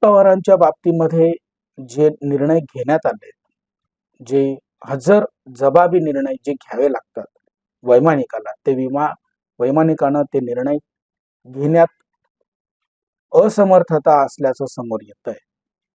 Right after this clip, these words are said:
टेक्निकली बघायला गेलं, तांत्रिकदृष्ट्या हा मुद्दा अतिशय महत्त्वाचा आहे, कारण अजित पवार यांचं विमान, यांच्या विमानाबाबतच्या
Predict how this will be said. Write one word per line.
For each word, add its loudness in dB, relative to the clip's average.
टेक्निकली 2
बघायला 2
गेलं, -2
तांत्रिकदृष्ट्या -6
हा -10
मुद्दा -2
अतिशय -2
महत्त्वाचा 0
आहे, -14
कारण -6
अजित -4
पवार 0
यांचं 0
विमान, 0
यांच्या -2
विमानाबाबतच्या -2